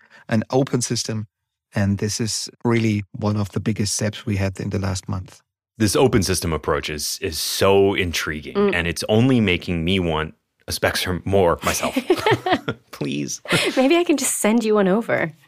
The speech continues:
Speaker 2: Please.
Speaker 3: Perhaps it's time to start your Christmas wish list twenty twenty-two. I'm sure
Speaker 2: Yep.
Speaker 3: Tobias can't wait to see what you'll come up with.
Speaker 2: I'm on it.
Speaker 1: I'm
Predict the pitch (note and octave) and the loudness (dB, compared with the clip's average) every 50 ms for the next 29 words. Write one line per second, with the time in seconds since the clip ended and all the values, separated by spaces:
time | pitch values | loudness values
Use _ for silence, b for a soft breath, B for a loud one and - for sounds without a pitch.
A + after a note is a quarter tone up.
0 | _ _ - - G#2+ A#2+ C3+ A#2+ - - B B B B - B3 A#3 G#3+ B3 B3 | _ _ -6 -2 0 0 0 -2 -6 -10 B B B B -2 0 2 4 4 4
1 | C4 B3+ - A3 G#3 - - - A#3 G#3 G#3 A3+ A3+ G#3 - - G#3+ F#3+ F#3 - | 4 4 2 -2 -2 -2 0 2 4 4 4 2 0 -4 -2 2 4 4 4 4
2 | - F3 E3+ - - G#3 G#3 G#3 - G3+ G3+ - - F#3+ G3 - F#3+ G3 - - | 2 -2 -4 0 2 2 2 4 2 0 0 2 0 0 0 2 0 0 0 -2
3 | - - F#3+ F#3+ F#3 F#3 - - F3+ F3 E3 E3 E3 - F#3 D#3 D#3 D3+ - - | 0 2 4 4 4 2 2 0 2 2 2 0 0 0 0 0 0 0 0 0
4 | F3+ G3+ G#3 - A#3+ A3 A#3 - A#3+ G#3+ G3 A3 A3 A3+ G#3+ A3 A3 - A3 G3 | 0 0 2 2 0 0 0 0 0 2 2 4 4 4 2 2 0 0 2 2
5 | E3 - - F#3+ G3+ G3+ G3+ G3+ - A#3 - - - D#3+ D#3+ - - D#3+ D#3+ D#3+ | 2 2 2 2 4 4 4 4 0 -4 0 0 0 0 0 0 0 0 0 2
6 | - F#3+ D#3+ D3 C#3+ - - C3 B2+ - - - _ - - F2+ F2 E2 E2+ E2+ | 2 2 2 2 0 0 0 -2 -2 -2 -4 -14 _ -4 -2 0 2 2 2 2
7 | E2 - - _ _ _ _ _ _ _ _ _ _ _ - - B2 B2+ | 0 -4 -8 _ _ _ _ _ _ _ _ _ _ _ -4 0 0 0